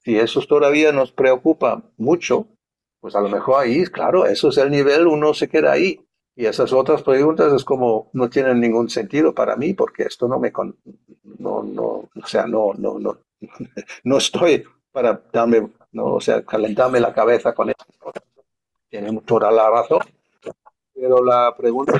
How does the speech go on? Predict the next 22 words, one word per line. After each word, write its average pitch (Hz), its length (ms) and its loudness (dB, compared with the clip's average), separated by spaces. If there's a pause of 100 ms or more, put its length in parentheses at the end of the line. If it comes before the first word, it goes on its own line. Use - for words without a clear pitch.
(140)
surge - 260 -10
esto - 360 -14
del 147 200 -10
libre 156 260 -4
albedrío. 127 760 -2 (840)
Esta 120 480 -2
pregunta 151 360 2 (140)
todavía, 143 680 -2 (760)
y 76 320 -4
creo 143 480 0
que 143 200 -2
queda 139 340 0
todavía 135 540 0 (100)
algo - 420 -6
para 123 240 -14
decir, 139 500 -2 (400)
¿no? 117 260 -10
O - 200 -20
sea, 113 140 -20 (100)
esta - 200 -6 (260)
pregunta 143 260 -18
original, 135 680 -12